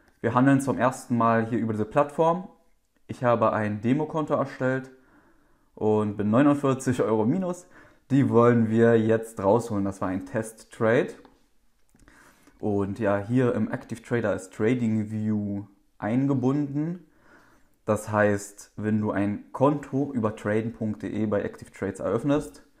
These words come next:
kannst du dich entscheiden zwischen MetaTrader fünf und, oder TradingView Template. Dann bekommst du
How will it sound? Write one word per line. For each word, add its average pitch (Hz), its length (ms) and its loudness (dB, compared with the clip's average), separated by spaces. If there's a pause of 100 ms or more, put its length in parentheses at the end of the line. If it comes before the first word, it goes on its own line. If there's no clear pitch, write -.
(300)
kannst 104 320 -6
du 113 40 -8
dich 104 120 -8
entscheiden 110 440 0
zwischen 104 300 -6
MetaTrader 98 520 -4
fünf 139 400 -6 (460)
und, 101 420 -4 (100)
oder 139 800 6
TradingView 147 840 2 (520)
Template. 170 540 0 (1300)
Dann 117 360 8
bekommst 123 460 0
du 117 300 0